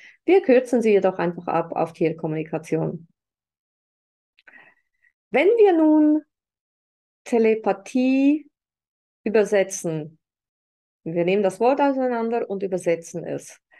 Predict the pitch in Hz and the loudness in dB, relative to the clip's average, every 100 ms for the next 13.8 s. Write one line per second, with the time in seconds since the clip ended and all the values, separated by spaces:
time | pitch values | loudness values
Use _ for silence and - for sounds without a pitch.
0 | - - _ - 202 196 208 196 202 - | -20 -20 _ -2 -2 0 0 0 -2 -10
1 | _ _ _ _ _ _ 214 190 214 269 | _ _ _ _ _ _ 2 4 4 4
2 | 320 381 _ _ 196 180 - 175 170 185 | 2 -2 _ _ -12 -10 -2 0 0 -2
3 | 233 311 _ _ _ _ _ - 190 - | -6 -10 _ _ _ _ _ -12 -12 -8
4 | 190 - 175 185 180 - - 220 214 190 | -12 -8 -8 -8 -10 -18 -2 -2 0 0
5 | 185 180 175 - _ _ _ _ - _ | 0 -6 -12 -12 _ _ _ _ -20 _
6 | - 180 208 175 214 330 - _ _ _ | -18 -12 -4 0 0 -2 -8 _ _ _
7 | _ _ _ _ _ - 208 196 190 180 | _ _ _ _ _ -2 2 2 0 -6
8 | - 214 311 247 190 269 269 _ _ _ | -4 0 0 0 0 0 -4 _ _ _
9 | - 190 180 175 - _ - 175 175 262 | -10 -4 -2 -4 -14 _ -6 -6 -2 0
10 | 311 311 311 311 311 _ 202 214 226 214 | 2 2 0 -2 -4 _ -4 -4 -4 -6
11 | - 165 156 156 160 151 _ _ _ _ | -4 -4 -4 -10 -14 -18 _ _ _ _
12 | _ _ _ _ _ _ _ _ _ _ | _ _ _ _ _ _ _ _ _ _
13 | _ 247 254 269 269 269 269 | _ 4 4 4 2 -2 -10